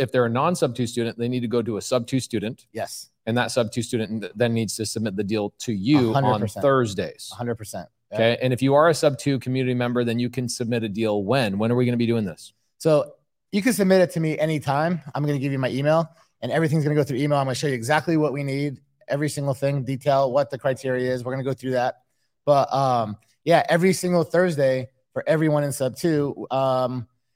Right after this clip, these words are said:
Speaker 2: you only do Arizona time. I do Eastern time, but let's say, let me figure this out. So I know it's eleven to one o'clock Eastern time. That's, uh, well,
Speaker 1: That's nine A M.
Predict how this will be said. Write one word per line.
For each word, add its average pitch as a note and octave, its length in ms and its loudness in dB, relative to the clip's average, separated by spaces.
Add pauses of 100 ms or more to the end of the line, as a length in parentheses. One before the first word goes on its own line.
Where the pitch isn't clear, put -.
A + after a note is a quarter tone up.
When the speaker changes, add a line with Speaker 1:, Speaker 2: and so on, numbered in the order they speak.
(200)
Speaker 2:
you D3+ 140 0
only C#3+ 180 0
do B2+ 220 -6
Arizona B2+ 380 -2
time. A2+ 260 -6
I B2+ 100 0
do B2+ 120 -2
Eastern A#2+ 320 -4
time, A2 280 -6
but B2+ 260 2
let's A2+ 220 -6
say, A#2 320 -4
let B2+ 80 -8
me B2+ 120 -6
figure A2+ 240 -10
this G#2 120 -12
out. F#2 140 -10
So C#3+ 140 0
I D3 60 4
know F3+ 120 6
it's E3+ 120 4
eleven D#3 400 4
to C#3 100 -8
one C3+ 160 -2
o'clock A#2 340 -2
Eastern G#2+ 300 -6
time. G2+ 340 -8 (600)
That's, A2+ 400 -4
uh, G#2 680 0 (340)
well, F#2+ 440 -16 (240)
Speaker 1:
That's B2 220 0
nine B2 260 2
A B2+ 120 0
M. G#2 140 -4